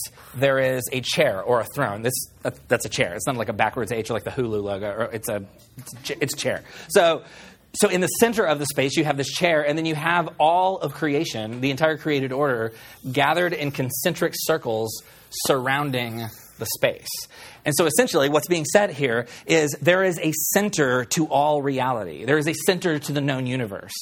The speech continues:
or to, to the entire created order. And in the, in the center of the created universe, there is one who sits on the throne. And we talked last week about how the subversive language of the whole book is, okay, so there is this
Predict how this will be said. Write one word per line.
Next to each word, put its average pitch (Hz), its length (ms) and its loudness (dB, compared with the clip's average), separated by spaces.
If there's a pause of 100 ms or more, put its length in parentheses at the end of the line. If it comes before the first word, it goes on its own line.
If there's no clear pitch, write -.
or 139 120 0
to, 151 160 -2
to 160 160 0
the 143 140 -2
entire 139 320 0
created 127 380 -4
order. 107 380 -4 (280)
And 156 140 2
in 165 160 0
the, 165 180 -2
in 233 140 0
the 175 60 -2
center 147 360 -2
of 123 160 -4
the 127 60 -4
created 117 380 -2
universe, 107 400 0 (220)
there 160 160 4
is 147 140 -2
one 165 240 0
who 160 140 0 (120)
sits 147 200 0
on 135 100 0
the 120 80 -4
throne. 156 200 2
And 117 80 -2
we 139 60 -2
talked 156 180 4
last 170 240 2
week 127 160 0
about 139 200 4
how 143 60 -2
the 139 100 -2
subversive 139 520 -2 (100)
language 139 480 0
of 147 160 2
the 139 100 2
whole 147 220 2
book 131 380 0
is, 127 260 0 (300)
okay, 160 240 4 (160)
so 185 120 4
there 175 140 2
is 185 260 4
this 180 140 2